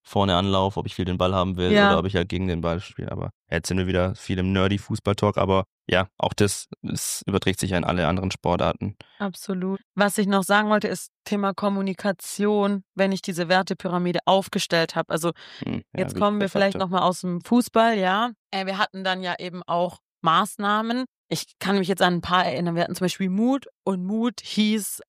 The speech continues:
Speaker 2: auch mal in ein aussichtsloses Eins gegen Eins zu gehen oder in ein Eins gegen Zwei zu gehen. Oder Respekt,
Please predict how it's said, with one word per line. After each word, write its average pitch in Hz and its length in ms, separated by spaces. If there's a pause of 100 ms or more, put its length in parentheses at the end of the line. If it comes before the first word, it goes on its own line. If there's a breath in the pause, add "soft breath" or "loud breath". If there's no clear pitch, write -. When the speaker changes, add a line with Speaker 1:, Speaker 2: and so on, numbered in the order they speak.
Speaker 2:
auch 190 340
mal 185 500
in 180 160
ein 170 140
aussichtsloses 175 1120
Eins 170 280
gegen 160 240
Eins 165 360
zu 160 120
gehen 156 240
oder 156 200
in 165 140
ein - 80
Eins 180 260
gegen 175 260
Zwei 185 300
zu - 240
gehen. 151 360 (200)
Oder 175 580 (100)
Respekt, - 760